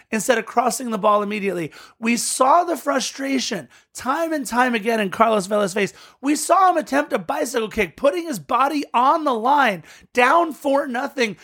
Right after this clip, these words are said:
You still had Captain Carlos leading by example today in a match. He was what many of you out there criticize him for not being over and over again.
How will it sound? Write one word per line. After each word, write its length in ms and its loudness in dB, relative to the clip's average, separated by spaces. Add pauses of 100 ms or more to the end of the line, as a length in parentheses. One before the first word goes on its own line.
(160)
You 160 -2
still 480 -4
had 240 -2
Captain 540 -2
Carlos 560 -2
leading 480 -4 (260)
by 500 2
example 1300 -2 (320)
today 680 0
in 160 -4
a 80 -4
match. 480 -4 (240)
He 320 2
was 580 2 (180)
what 260 2
many 480 2
of 220 0
you 320 0
out 260 0
there 180 0
criticize 720 0
him 220 -2
for 240 0
not 600 0
being 460 -2 (340)
over 300 4
and 120 2
over 280 2
again. 340 0